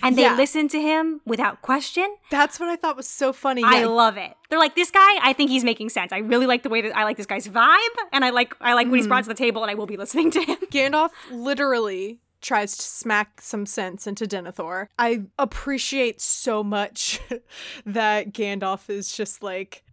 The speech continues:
Speaker 2: "Everyone fight! Defend Minas Tirith!" And they're all like, "Okay.
Speaker 1: Okay, a hundred
Speaker 2: You're
Speaker 1: percent, I
Speaker 2: already
Speaker 1: will do
Speaker 2: doing,
Speaker 1: that.
Speaker 2: you're a much better leader than Denethor
Speaker 1: I love
Speaker 2: was."
Speaker 1: that,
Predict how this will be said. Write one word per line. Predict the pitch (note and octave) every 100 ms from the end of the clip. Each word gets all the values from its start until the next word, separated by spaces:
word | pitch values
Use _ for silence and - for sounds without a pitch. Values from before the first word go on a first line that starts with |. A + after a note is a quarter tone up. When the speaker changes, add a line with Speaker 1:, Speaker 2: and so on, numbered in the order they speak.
| -
Speaker 2:
"Everyone | A#3+ B3 C#4 D#4 D#4+
fight! | - D4+ G#4 - _ - G3+
Defend | B3+ A#3+ B3 B3+ B3+
Minas | C4+ D4 -
Tirith!" | - D#4+ C#4
And | A3
they're | G3+
all | A3
like, | A#3 B3+
"Okay. | C#4 - F#4+ G#4
Speaker 1:
Okay, | F4 A#4 F4+ _ -
a |
hundred | G#3 A#3+
Speaker 2:
You're | A#3+ C#4
Speaker 1:
percent, | C#4
I | C#4
Speaker 2:
already | C#4+ D4+
Speaker 1:
will |
do | A#3+ C4
Speaker 2:
doing, |
Speaker 1:
that. | C#4 C#4 A3+
Speaker 2:
you're | C#4
a | B3+
much | A#3+ B3
better | B3 A#3 A3
leader | G#3 G3+ F#3+
than | G3
Denethor | G3 F#3+ F3+ F#3 E3+
Speaker 1:
I | C4+
love | F4+ G4+
Speaker 2:
was." |
Speaker 1:
that, | D4 -